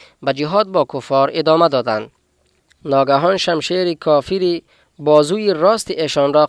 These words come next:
قطع کرد. پرچم را با دست چپ خود گرفته، هنگامی که آن را هم قطع کردند، پرچم را با دو وسط بازو گرفتند. در این موقع کافر دیگری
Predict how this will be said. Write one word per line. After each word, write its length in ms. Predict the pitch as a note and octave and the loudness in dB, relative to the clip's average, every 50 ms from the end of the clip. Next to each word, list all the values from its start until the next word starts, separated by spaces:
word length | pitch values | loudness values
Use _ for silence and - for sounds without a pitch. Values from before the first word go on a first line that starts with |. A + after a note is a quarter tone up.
| - - | 2 0
قطع 240 | F3 D3+ - C3 A#2+ | -2 -2 -2 -4 -8
کرد. 260 | - - A2 G#2 - _ _ _ _ _ _ _ - | -6 -4 -6 -6 -6 _ _ _ _ _ _ _ -8
پرچم 360 | B2+ B2 B2 - D3 C#3+ D#3 | -8 -6 -4 0 0 0 2
را 140 | D#3+ E3 E3 | 2 2 2
با 160 | D3+ D3+ D3 | 2 2 2
دست 280 | C3+ C#3 C3+ - - D3+ | 2 2 -2 -4 -4 -6
چپ 260 | - - F#3 F#3 F#3 | -4 -4 -4 -4 -4
خود 200 | D#3 - F3 D#3 | -6 -8 -8 -6
گرفته، 500 | D3+ E3 D#3 D#3+ - - D#3 D3+ D3 C#3+ _ _ _ _ _ _ | -6 -4 -4 -4 -4 -2 -2 -2 -2 -4 _ _ _ _ _ _
هنگامی 460 | - C#3+ C#3+ D3 D#3+ G3+ G#3 G#3+ G3 | -4 -2 -2 0 2 0 0 0 -4
که 140 | - F#3+ E3+ | -6 -6 -4
آن 180 | E3 D#3 D3+ C#3+ | -4 -4 -2 -2
را 160 | D3+ D3 C#3+ | -2 -2 -2
هم 200 | D3 G3+ A3 G#3+ | -2 -4 -6 -4
قطع 280 | - - F#3 - E3 | -4 -4 -4 -4 -4
کردند، 520 | D3 - D3 C#3 C3 B2+ C#3 D3 D3+ D3+ - _ _ _ _ _ - | -6 -4 -4 -4 -2 0 0 0 -2 -2 -6 _ _ _ _ _ -6
پرچم 380 | D3 C#3+ C3 - - F#3 G3+ G3 | -4 -4 -4 -2 -2 -2 0 0
را 140 | G3+ G3 F#3+ | 0 0 0
با 240 | D#3+ D#3 D3 C#3+ | 2 2 2 2
دو 160 | C3+ C#3+ D3+ D3 | 2 0 -2 -2
وسط 300 | C#3 - D#3 C#3+ - D3+ | -2 -2 -4 -4 -4 -6
بازو 400 | D3 D3 D#3 D#3+ D#3 E3 F3 D3+ | -4 -2 0 0 0 0 -2 -2
گرفتند. 500 | C#3 C3 B2 A#2 - - C3 A#2 A2 - _ _ _ _ _ _ - C3+ | -2 -4 -4 -4 -6 -4 -6 -6 -6 -10 _ _ _ _ _ _ -8 -4
در 80 | C3+ C3 | -2 -2
این 140 | B2+ C3 | -2 -2
موقع 440 | C3 B2+ B2+ B2 - - D#3+ E3+ F3 | 0 0 -2 -2 -2 -4 -6 -6 -4
کافر 340 | D#3 - D#3+ D3+ C#3+ - D3+ | -2 0 0 0 0 0 -2
دیگری 640 | C#3+ D3 C#3 C3+ C#3+ C3+ E3+ F#3+ G3 F#3 F3+ F3+ | -2 -2 -2 -2 0 0 0 0 0 -2 -4 -6